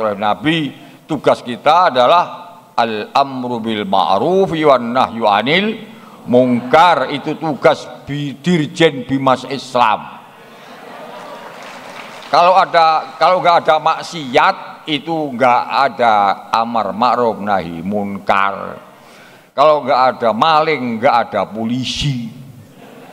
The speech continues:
Jadi ada, itu sudah biasa, itu sudah, sudah dibaca oleh Nabi. Jadi maka ada Dirjen Bimas Islam,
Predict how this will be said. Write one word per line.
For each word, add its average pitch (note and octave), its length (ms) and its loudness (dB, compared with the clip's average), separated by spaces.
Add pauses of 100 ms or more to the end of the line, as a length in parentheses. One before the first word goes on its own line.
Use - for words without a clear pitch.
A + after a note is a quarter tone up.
(400)
Jadi E2+ 480 -12 (160)
ada, F2+ 320 -4 (160)
itu G#3+ 160 -8
sudah G3 320 2
biasa, C3+ 400 2
itu C#3 160 -6
sudah, A#2 320 -2
sudah A2 240 -4
dibaca B2 480 0
oleh A2+ 160 -4
Nabi. F#2 320 -8 (1120)
Jadi C2+ 160 -18
maka G2+ 480 2
ada G#2 160 -4
Dirjen A#2 960 -2
Bimas G#2 480 -4
Islam, D3+ 640 0